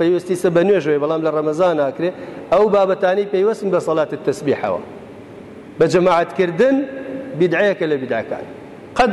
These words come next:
نەگێڕاوەتەوە پێغەمبەر صلی الله عليه وسلم لە ڕەمەزانە سەڵاتی تەسبیحی بە جەماعەت بۆ سەحابەکان کردبێ. قەت.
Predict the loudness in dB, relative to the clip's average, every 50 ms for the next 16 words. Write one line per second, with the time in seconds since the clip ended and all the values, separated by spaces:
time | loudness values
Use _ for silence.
0 | 2 2 2 2 4 4 2 2 2 2 2 2 0 0 -2 -4 -2 -2 -2 0
1 | 0 0 2 2 0 0 0 0 0 0 0 2 2 2 0 -2 -4 -4 -2 -2
2 | 0 2 0 0 -2 -6 -12 -12 -14 -6 0 2 4 4 4 4 2 0 0 2
3 | 2 2 2 2 0 -2 -2 0 2 2 2 2 0 -2 -4 -2 -2 -2 -2 0
4 | 0 0 2 2 2 2 2 2 2 2 2 2 2 0 0 -2 -4 -6 -4 -4
5 | -2 -2 -2 -2 -2 -2 0 0 0 0 -2 -4 -6 -6 -8 -10 -12 -6 -2 0
6 | 0 0